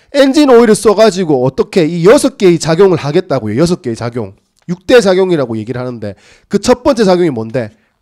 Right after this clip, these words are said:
감마 작용이에요. 다른 거는 단어 읽어보면 대충 알 수 있어요. 근데 보시면 알겠지만, 예,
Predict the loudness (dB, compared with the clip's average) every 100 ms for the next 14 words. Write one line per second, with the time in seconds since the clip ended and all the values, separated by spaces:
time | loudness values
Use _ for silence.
0 | -6 -2 -2 2 2 2 -2 -6 -6 -8
1 | -8 -4 0 0 2 2 2 0 -2 0
2 | 0 2 2 0 -4 -4 -4 -4 -4 -4
3 | -6 -4 -6 -4 -2 0 -2 -2 -4 -6
4 | -4 -2 -2 -6 _ _ _ _ 0 2
5 | 2 -4